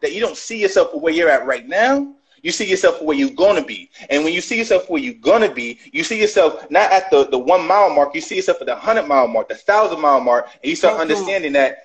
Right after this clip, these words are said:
Speaker 1: now after you reverse engineer that dream, that idea of who you are, you treat yourself like that. When they tell you to dress for the job that you want and that you, not the one that you have,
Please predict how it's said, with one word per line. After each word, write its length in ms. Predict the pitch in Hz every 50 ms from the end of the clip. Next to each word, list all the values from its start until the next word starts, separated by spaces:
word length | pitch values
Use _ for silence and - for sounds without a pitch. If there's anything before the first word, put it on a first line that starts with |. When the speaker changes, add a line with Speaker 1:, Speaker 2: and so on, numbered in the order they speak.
| _ _ _
Speaker 1:
now 240 | 127 170 190 196 196
after 260 | 180 185 180 180 165
you 120 | 165 165 143
reverse 420 | 147 135 - - 185 202 202 -
engineer 500 | - 190 180 156 156 147 160 196 196 175
that 260 | - 185 180 170 -
dream, 380 | - 143 175 220 220 190 156 135
that 160 | 143 156 156 165
idea 380 | 170 160 - - 185 202 185 143
of 40 | - - -
who 160 | 220 226 220 196
you 260 | 185 190 185 180 226
are, 300 | 240 226 185 143 131 123 - - _ _ -
you 140 | 185 208
treat 440 | - - - - - 240 269 - -
yourself 360 | 180 170 - - 190 - - -
like 240 | 170 190 180 - -
that. 220 | 123 104 95 - _ _ _
When 80 | - 160
they 80 | 180
tell 220 | 185 - 233 214 214
you 60 | 196
to 80 | 143 123
dress 320 | - - - 143 - -
for 60 | -
the 80 | 156 147
job 340 | - 170 175 180 185 180 180
that 140 | 170 135
you 140 | 131 131 127
want 300 | 120 143 180 214 214 -
and 140 | 147 143 147
that 160 | 151 143 139
you, 140 | 139 151 - -
not 200 | 170 185 185 -
the 40 | 151
one 100 | 160 165
that 140 | 165 151 131
you 100 | 131 131 -
have, 380 | - 180 196 208 220 233 226